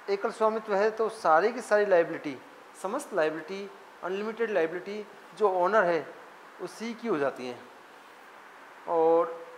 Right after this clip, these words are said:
उसमें जो, जो एक ही आदमी होता है वो सभी कार्य, सारे कार्य में दक्ष नहीं हो सकता। तो इससे कहीं ना कहीं उसके production पर या उसकी efficiency के ऊपर, अ,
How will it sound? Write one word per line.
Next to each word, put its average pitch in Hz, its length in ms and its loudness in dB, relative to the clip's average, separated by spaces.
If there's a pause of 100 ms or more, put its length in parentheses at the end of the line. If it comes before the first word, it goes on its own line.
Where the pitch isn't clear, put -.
(1000)
उसमें 214 640 -6 (480)
जो, 185 180 0 (520)
जो 202 240 -2
एक 196 280 -4
ही 285 100 -2
आदमी 202 260 4
होता 180 220 -4
है 220 100 0
वो 262 60 -6
सभी 220 420 -8
कार्य, 165 440 2
सारे 190 320 0
कार्य 175 320 0
में 202 200 -6
दक्ष - 300 -4
नहीं 175 140 -4
हो 175 60 -2
सकता। 123 380 -4 (340)
तो 196 80 -6
इससे 220 500 -4 (200)
कहीं 170 200 0
ना 220 120 2
कहीं 185 340 -4 (260)
उसके 175 200 -4
production 175 480 0
पर 170 400 0 (240)
या 160 440 6 (260)
उसकी 175 280 -4
efficiency 165 580 -2
के 165 120 -6
ऊपर, 175 200 0
अ, 277 120 -2